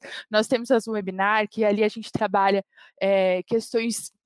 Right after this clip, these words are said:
específicas de cada curso que os alunos trazem pra gente. Então, assim, além das aulas que você já tem gravada do curso disponibilizada, que são maravilhosas, com materiais produzidos específicos pra cada aula,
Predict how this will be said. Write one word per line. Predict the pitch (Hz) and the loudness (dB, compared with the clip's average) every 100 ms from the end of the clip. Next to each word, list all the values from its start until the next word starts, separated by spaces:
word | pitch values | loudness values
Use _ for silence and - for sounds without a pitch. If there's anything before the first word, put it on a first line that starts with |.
| - | -4
específicas | - - 269 285 - 302 262 | -2 0 -2 -2 -2 -2 -2
de | - | 0
cada | 220 208 | 2 0
curso | - 254 262 - | -4 -2 -2 -2
que | 226 | 0
os | 220 | 2
alunos | 214 220 214 | 2 0 -4
trazem | 226 190 214 226 208 | -4 0 0 -2 -4
pra | 190 | -2
gente. | 170 196 208 226 233 - - - | 0 0 0 0 -2 -2 -16 -8
Então, | 247 254 285 254 | -4 0 2 2
assim, | 269 247 226 - | 0 -2 -6 -2
além | 240 254 285 403 | 2 4 2 2
das | 381 330 277 | 2 2 2
aulas | 233 220 196 - | 0 0 -2 -6
que | 208 | -6
você | 208 214 | -2 0
já | 226 269 | 4 2
tem | 302 277 | 0 -4
gravada | 269 262 233 208 196 | -2 0 2 0 0
do | 226 262 _ | -4 -4 _
curso | 240 254 247 - 196 - - - | -2 0 0 -2 -4 -6 -20 -4
disponibilizada, | 220 - 269 247 226 214 196 190 214 190 | -4 -2 -2 0 0 2 2 2 2 -2
que | - | -2
são | - 208 - _ - | -2 -2 -4 _ -6
maravilhosas, | 214 220 285 233 214 196 202 208 - | 0 2 2 -2 -2 0 0 0 -6
com | 220 | -6
materiais | 208 226 214 214 | 0 2 2 0
produzidos | - 240 196 220 208 | -2 -6 -2 -4 0
específicos | 285 - 349 330 - 285 359 - 269 | -2 0 -2 -2 0 0 0 -2 -6
pra | - 220 | -4 -6
cada | - 196 196 | -2 0 2
aula, | 170 156 180 | 2 2 -2